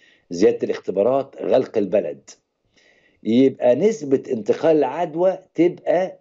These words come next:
اتنين فاصل ستة، وده يعني إن ما بين تمانية وأربعين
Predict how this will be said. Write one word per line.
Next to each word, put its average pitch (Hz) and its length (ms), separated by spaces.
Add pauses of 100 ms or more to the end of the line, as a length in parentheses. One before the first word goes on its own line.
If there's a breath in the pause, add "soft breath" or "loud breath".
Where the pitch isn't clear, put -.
(140)
اتنين 160 480
فاصل 143 360
ستة، - 400 (1080 soft breath)
وده 113 280
يعني 175 540
إن 120 200
ما 120 80
بين 104 500 (480)
تمانية 180 320
وأربعين 110 760